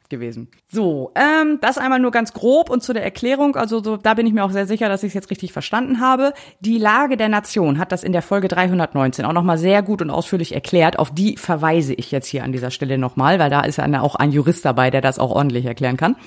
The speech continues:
Deswegen verlinke ich die in den Shownotes und, äh, für die ganzen Details, ähm, verweise ich jetzt einfach mal auf die. Was ich jetzt aus dem Entwurf,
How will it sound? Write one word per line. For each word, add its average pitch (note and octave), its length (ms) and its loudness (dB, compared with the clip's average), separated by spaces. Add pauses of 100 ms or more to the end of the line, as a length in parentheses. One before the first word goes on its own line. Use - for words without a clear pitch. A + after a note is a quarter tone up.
(160)
Deswegen D#3 300 0
verlinke F3+ 260 0
ich F#3 60 -2
die E3 100 -4
in D3 60 -2
den C#3+ 100 0
Shownotes G3+ 380 0
und, E3 260 0
äh, D3+ 240 0
für D#3+ 160 -4
die D3 180 -2
ganzen D#3 300 -2
Details, E3 580 2
ähm, C#3+ 440 0
verweise B2+ 400 -4
ich C#3 100 -10
jetzt - 220 -8
einfach B2 200 -6
mal A#2+ 220 -2
auf C3+ 140 -4
die. F3+ 220 2 (800)
Was F3 120 2
ich C#4 100 2
jetzt C4 160 0
aus A3+ 140 0
dem A3+ 160 0
Entwurf, F#3+ 440 0